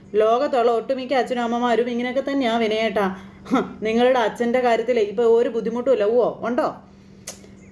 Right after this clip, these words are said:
"അച്ഛനാണെങ്കിൽ മാസാമാസം സർക്കാരിൻ്റെ കയ്യിൽ നിന്ന് പെൻഷൻ കിട്ടുന്നുണ്ട്. നിങ്ങൾക്ക് മാസ വരുമാനമുള്ള വല്ല ജോലിയുണ്ടോ?" "ഉം, ഇല്ല." "അച്ഛനാണെങ്കിൽ പറമ്പിൽ കൃഷിയുണ്ട്. നിങ്ങൾക്ക് കൃഷിയുണ്ടോ?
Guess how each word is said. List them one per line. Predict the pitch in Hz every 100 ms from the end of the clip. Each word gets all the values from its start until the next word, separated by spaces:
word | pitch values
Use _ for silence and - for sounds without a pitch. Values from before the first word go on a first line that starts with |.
| - 202
"അച്ഛനാണെങ്കിൽ | 220 226 - 285 214 196 185 220 214
മാസാമാസം | 220 254 285 294 214 196 233
സർക്കാരിൻ്റെ | 226 254 254 285 294 240
കയ്യിൽ | 214 202
നിന്ന് | 196 247
പെൻഷൻ | 320 302 330
കിട്ടുന്നുണ്ട്. | 302 285 247 226 180 - - -
നിങ്ങൾക്ക് | 240 269 302 320
മാസ | 294 254 247
വരുമാനമുള്ള | 262 247 254 254 254 240
വല്ല | 240 240
ജോലിയുണ്ടോ?" | 226 220 254 240 226 233 - - -
"ഉം, | 349 349 302 -
ഇല്ല." | 294 294 294 294 - - - -
"അച്ഛനാണെങ്കിൽ | 220 226 330 269 220 226 262
പറമ്പിൽ | 269 240 208 240
കൃഷിയുണ്ട്. | - 277 - 294 196 160 - -
നിങ്ങൾക്ക് | 233 285 311 320
കൃഷിയുണ്ടോ? | 302 294 302 277 262